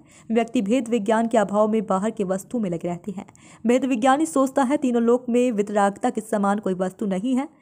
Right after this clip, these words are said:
मुक्ति उद्गार चैन भवन विजयनगर में विराजमान आचार्य श्री विवेक सागर जी महाराज ने व्यक्त किए, भावनाएं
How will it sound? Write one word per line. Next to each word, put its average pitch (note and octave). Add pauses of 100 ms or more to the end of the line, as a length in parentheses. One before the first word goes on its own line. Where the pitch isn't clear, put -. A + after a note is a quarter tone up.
(160)
मुक्ति G#3
उद्गार G#3+ (120)
चैन A3+
भवन G3+
विजयनगर F#3+
में F3+
विराजमान F3
आचार्य G3+
श्री B3+
विवेक B3
सागर A3+
जी A3
महाराज G#3
ने G#3+
व्यक्त G3
किए, G3
भावनाएं F#3+